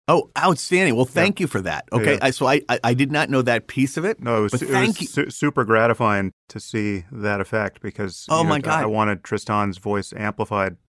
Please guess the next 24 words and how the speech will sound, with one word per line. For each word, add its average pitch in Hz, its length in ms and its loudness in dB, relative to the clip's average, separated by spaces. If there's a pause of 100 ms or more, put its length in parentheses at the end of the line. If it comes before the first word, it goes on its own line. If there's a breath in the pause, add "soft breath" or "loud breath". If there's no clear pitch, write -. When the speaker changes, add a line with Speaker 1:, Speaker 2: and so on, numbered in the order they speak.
Speaker 1:
Okay, 165 220 2
well, 139 140 2
so 160 160 0
then 156 160 2
we 151 160 4
owe 156 100 6
it 143 140 2
to 139 100 -2
you. 147 240 -2 (180)
So - 320 0
I 196 180 -2
look 185 280 0
at - 120 -6
this 123 280 -2
as, 98 280 -4 (280)
as, 107 340 -4 (1040)
so 147 140 0
it 143 120 2
may, 180 260 2 (240)
that's 143 220 -2
really 139 240 2
funny 131 280 -2
'cause - 240 -6 (100)
it, 113 200 -4